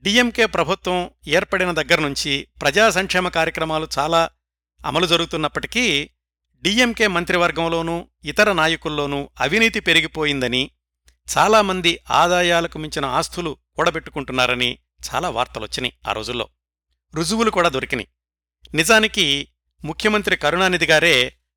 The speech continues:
పంతొమ్మిది వందల డెబ్బైలోనే అవినీతి ఆరోపణలు ఉన్నాయి అని కొంతమంది డీఎంకే మంత్రులతోటి రాజీనామా కూడా చేయించారు. పంతొమ్మిది వందల డెబ్బై రెండు అక్టోబర్ ఎనిమిది ఆ రోజుకొస్తే, ఆ రోజు చెంగల్పట్టు జిల్లాలోని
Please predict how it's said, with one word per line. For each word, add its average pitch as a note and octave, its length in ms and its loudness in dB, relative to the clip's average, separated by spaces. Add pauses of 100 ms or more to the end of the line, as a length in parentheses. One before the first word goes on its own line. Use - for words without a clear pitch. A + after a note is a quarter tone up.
(240)
పంతొమ్మిది G#3+ 400 0
వందల E3+ 280 0
డెబ్బైలోనే C3+ 880 2 (500)
అవినీతి G#3 460 2
ఆరోపణలు E3 600 0
ఉన్నాయి D3 400 0
అని E3 340 0 (220)
కొంతమంది D#3 480 -2
డీఎంకే E3+ 420 -2
మంత్రులతోటి C#3+ 920 -4
రాజీనామా D3+ 440 0
కూడా C#3+ 280 -6
చేయించారు. B2 380 -4 (1040)
పంతొమ్మిది A3 400 2
వందల F#3+ 280 0
డెబ్బై C#3 360 0
రెండు D#3+ 420 -2
అక్టోబర్ D3 460 -2
ఎనిమిది C3+ 580 -2 (280)
ఆ B2 120 2
రోజుకొస్తే, C3 680 -4 (600)
ఆ B2 80 4
రోజు D#3+ 380 -4 (580)
చెంగల్పట్టు F#3+ 500 2
జిల్లాలోని D3+ 640 0